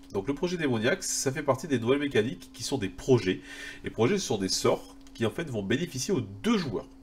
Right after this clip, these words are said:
Mais l'avantage, c'est que vous, en fait,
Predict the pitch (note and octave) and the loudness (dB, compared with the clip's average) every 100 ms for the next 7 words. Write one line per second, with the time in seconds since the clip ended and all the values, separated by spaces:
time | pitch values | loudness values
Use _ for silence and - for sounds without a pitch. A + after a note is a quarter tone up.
0 | - - - - - - - - - - | -20 -20 -20 -20 -20 -20 -18 -18 -18 -20
1 | - - - - - F#2+ - - G2+ B2+ | -18 -20 -20 -14 -2 -2 -2 -6 -2 0
2 | B2 C#3+ G3 - A#2 G#2 G2 F#3+ D#3 - | 0 2 2 0 -6 -4 -2 0 0 2
3 | F3+ F#3+ | 0 -2